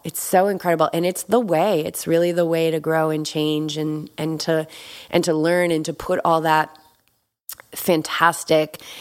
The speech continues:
uh, intellectual material into action, which also gives you confidence.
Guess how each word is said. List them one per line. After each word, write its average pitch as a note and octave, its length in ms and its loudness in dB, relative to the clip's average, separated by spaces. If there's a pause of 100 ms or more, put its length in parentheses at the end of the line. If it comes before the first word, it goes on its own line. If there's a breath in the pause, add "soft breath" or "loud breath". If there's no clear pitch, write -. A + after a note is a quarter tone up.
(380 loud breath)
uh, D3+ 320 0
intellectual D#3+ 640 2
material D3+ 760 0
into E3+ 420 0
action, D3 600 0 (300 soft breath)
which F3+ 300 4 (140)
also F#3+ 380 2
gives D#3 340 0
you D#3+ 100 0
confidence. - 880 -4